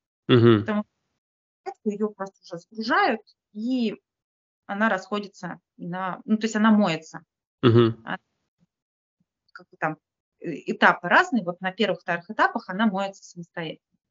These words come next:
Speaker 2: Если мы несем в «Зеленку», то мы опять же моем для того, чтобы наши сортировщики, люди,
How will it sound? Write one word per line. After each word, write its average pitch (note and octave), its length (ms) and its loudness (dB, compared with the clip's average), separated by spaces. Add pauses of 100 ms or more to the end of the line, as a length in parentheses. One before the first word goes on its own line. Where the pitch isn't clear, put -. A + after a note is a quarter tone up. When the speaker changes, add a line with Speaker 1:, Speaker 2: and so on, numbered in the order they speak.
(580)
Speaker 2:
Если C#4+ 280 4
мы A#3 120 8
несем B3+ 320 4
в A#3+ 40 2
«Зеленку», A#3+ 640 2 (760)
то A3+ 120 4
мы C4+ 160 8
опять C#4+ 320 4
же G3+ 140 -4
моем A#3 280 4
для A3 180 -2
того, A#3+ 320 0
чтобы A3 360 -2
наши A3+ 300 2
сортировщики, A3 800 -2
люди, G#3 500 0